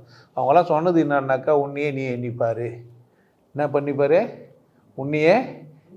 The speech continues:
நீ எண்ணி பாரு. உன்னிலும் சிறந்தது ஒண்ணு இல்லவே இல்லை." தன்னைத்தான் அர்ச்சிக்கவே தான் இருந்தான். இப்படி தான் சொல்லி வச்சுக்கிறாங்களே தவிர, "என்ன அர்ச்சி, என்னை கொண்டாடு." திருமந்திரத்துல நான் ஒரு விசேஷமானவன்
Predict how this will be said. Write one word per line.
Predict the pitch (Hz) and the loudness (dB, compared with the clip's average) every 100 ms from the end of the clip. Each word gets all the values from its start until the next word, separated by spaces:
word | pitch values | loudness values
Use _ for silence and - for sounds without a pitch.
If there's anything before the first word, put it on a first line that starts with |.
| - | -12
நீ | 139 139 | -6 -4
எண்ணி | 131 139 214 - - - _ _ _ _ | -4 -4 -4 -6 -14 -20 _ _ _ _
பாரு. | 127 123 120 123 | -2 0 0 0
உன்னிலும் | 175 196 202 | 2 4 4
சிறந்தது | 170 175 175 160 | 6 6 6 4
ஒண்ணு | 147 131 113 - - _ _ _ _ | 4 0 -4 -8 -20 _ _ _ _
இல்லவே | 117 123 123 135 | -6 -2 2 4
இல்லை." | 127 117 123 117 - - - | 2 2 0 -2 -6 -16 2
தன்னைத்தான் | 151 185 175 180 | 4 4 8 8
அர்ச்சிக்கவே | 175 170 180 165 170 165 123 - - - _ _ _ - | 8 4 0 2 4 6 4 0 -14 -20 _ _ _ 0
தான் | 147 143 | 4 4
இருந்தான். | 120 107 113 113 120 | 2 0 0 -2 -2
இப்படி | 139 185 | 0 2
தான் | 220 233 | 4 4
சொல்லி | 175 156 | 4 2
வச்சுக்கிறாங்களே | 135 131 120 117 | 2 0 0 -2
தவிர, | 117 107 113 123 - | -4 -4 -2 -2 0
"என்ன | 139 165 | 0 0
அர்ச்சி, | 151 - 165 139 - _ _ _ - | -2 -4 -8 -8 -12 _ _ _ -8
என்னை | 147 | -4
கொண்டாடு." | 135 147 151 135 | -2 2 2 2
திருமந்திரத்துல | 170 185 185 165 151 147 131 - - - _ _ _ - | 0 0 0 0 2 4 4 2 -10 -20 _ _ _ 0
நான் | 156 | 2
ஒரு | 151 143 | 4 2
விசேஷமானவன் | 143 160 165 156 151 143 139 135 | 2 0 0 -2 0 -2 -4 -8